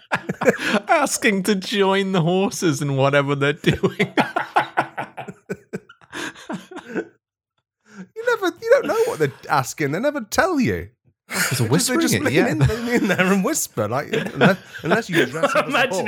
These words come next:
Speaker 3: horse, you'll
Speaker 1: you.
Speaker 3: never find out what a horse whisperer wants.
Speaker 1: You stood in a corner of a paddock kicking your heels 'cause you're being left out of the whispering. <laughs>
Speaker 3: <laughs> Just whinnying angrily.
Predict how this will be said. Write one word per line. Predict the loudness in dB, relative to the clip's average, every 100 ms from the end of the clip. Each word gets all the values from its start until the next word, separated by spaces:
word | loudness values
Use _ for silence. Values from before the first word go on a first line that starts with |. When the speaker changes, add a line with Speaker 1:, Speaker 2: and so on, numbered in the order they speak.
| -2
Speaker 3:
horse, | -2
you'll | 0
Speaker 1:
you. | 2
Speaker 3:
never | 2 -2
find | -2 -2 0
out | 2 0
what | 0
a | 0
horse | 2 0 -2
whisperer | -6 -6 -6
wants. | -4 -6 -8 -10 -2 0 0
Speaker 1:
You | -2 0 2
stood | 2 0 0 0
in | 2
a | 0
corner | 0 0 0 2 2
of | 0
a | -2
paddock | 0 2 2 0 -4
kicking | 0 0 2 0
your | 2 2
heels | 2 0 0
'cause | 0 2
you're | 2 0
being | 0 0 2
left | 2 0 0
out | 2 2
of | 0 -2
the | 0
whispering. | 2 2 0 0 2 2 0 -2 -6 -8
<laughs> | -16 -16 -18 -6
Speaker 3:
<laughs> | -4 -4 -4
Just | -10 -10
whinnying | -4 -2 0 -2 -6 -8 -10 -10
angrily. | -12 -12 -14